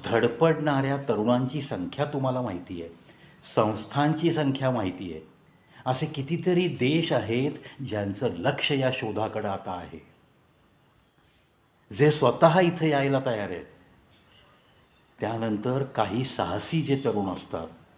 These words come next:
साहसी तरुणी ज्या असतात, त्या असंख्य पैसे मोजून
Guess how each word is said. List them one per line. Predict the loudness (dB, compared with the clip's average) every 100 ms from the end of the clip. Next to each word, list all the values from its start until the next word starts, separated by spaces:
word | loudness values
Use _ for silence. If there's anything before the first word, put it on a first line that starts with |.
| -8
साहसी | -2 0 0 -2 -2
तरुणी | 0 2 2 0
ज्या | -2
असतात, | -4 -8 -14 -14 -20 -20 -20 -20 -20 -20 -16 2
त्या | 4 6 2 -2 -8 -20 -20 -20 -20 -20 -16 0
असंख्य | 4 6 6 6 4
पैसे | 4 4 4 2
मोजून | 2 0 0 -2 -2